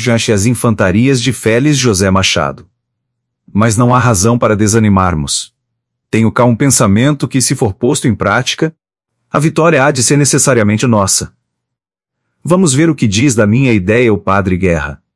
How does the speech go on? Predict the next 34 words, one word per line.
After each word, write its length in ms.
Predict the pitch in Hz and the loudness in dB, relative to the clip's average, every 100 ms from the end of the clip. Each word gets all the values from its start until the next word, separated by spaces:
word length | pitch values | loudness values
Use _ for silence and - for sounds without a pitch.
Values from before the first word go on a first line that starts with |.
| _ _ _ _ _ _ - | _ _ _ _ _ _ -8
Eram 100 | 285 | -4
chegados 460 | 190 120 123 135 127 | -2 0 0 0 2
ao 80 | |
novo 220 | 110 101 95 | 2 0 -2
pouso, 500 | 104 110 104 87 82 _ _ _ | 0 0 0 -2 -10 _ _ _
que 120 | - | 0
não 160 | 190 160 | 0 2
se 160 | - | 0
distinguia 580 | 120 139 - 113 98 139 | -2 -2 0 0 0 0
por 180 | - 107 | 0 0
nenhuma 360 | 104 101 131 131 | 2 2 2 0
feição 500 | - 117 - 139 143 | 0 -2 0 0 0
particular, 720 | 98 85 113 117 98 80 - _ _ _ _ | -2 -4 -2 0 0 0 -4 _ _ _ _
a 80 | - | -2
não 140 | 185 | 0
ser 180 | 180 175 | 2 2
um 80 | 175 | 2
embastido 480 | 165 127 - 135 120 | 2 0 -2 -2 0
de 140 | 113 | 0
árvores 400 | 113 127 120 113 | 0 0 -2 -2
colossais, 840 | - 123 120 - 98 78 - - _ _ _ | 0 0 0 0 0 -2 -4 -10 _ _ _
que 80 | - | -6
formavam 520 | 165 185 131 147 127 | -2 0 2 0 0
com 120 | 107 117 | 0 0
sua 220 | - 104 | 0 0
basta 340 | 101 107 - | 0 -2 -2
folhagem 560 | 113 110 98 107 107 101 | -2 0 2 2 2 2
um 140 | 98 | 2
abrigo 380 | 104 90 117 117 | 0 0 0 0
sombrio. 540 | - 110 95 87 76 - _ _ _ _ _ | 0 0 0 -2 -4 -10 _ _ _ _ _
Nenhuma 360 | 156 151 170 147 | 0 2 2 2
árvore 320 | 131 120 104 | 2 2 0
fora 260 | - 117 | 0 0
abatida, 640 | 113 110 104 - 135 90 | 2 0 -2 0 0 -2